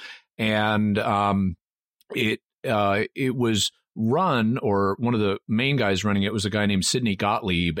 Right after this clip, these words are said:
And when the program was eventually shut down, a lot of the documents were apparently destroyed. Um, but <clears throat> there's been a cache of them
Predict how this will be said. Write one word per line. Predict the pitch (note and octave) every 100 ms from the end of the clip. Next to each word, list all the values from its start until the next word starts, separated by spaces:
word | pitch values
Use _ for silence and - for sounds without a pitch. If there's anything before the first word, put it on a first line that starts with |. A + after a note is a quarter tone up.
| -
And | G2 G#2
when | A2
the |
program | G#2+ D#3+ D#3+ D#3+
was | C3+ A#2
eventually | A2+ A#2+ A#2+ A2
shut | - A#2 -
down, | A#2+ B2 A2
a | G2
lot | G#2 G2 A2 E3
of | C#3+
the |
documents | A2 G#2+ - A2+ G2+ -
were | G#2
apparently | F#2 A2+ A2 G#2
destroyed. | F2 E2+ - - A#2 F2 C2 - _ _ _ _ _ -
Um, | A#2 G#2 G2 F2+ -
but | F#2 F#2 F3+ G2 G2+ - _
<clears throat> | F3+ E3+ G#2+ _ _ _ _
there's | A#2+ A#2+ A2
been | G#2+ B2+ B2+
a | C3+ A2+
cache | - C#3+ E3+ E3+
of | B2
them | G#2+ G2 G2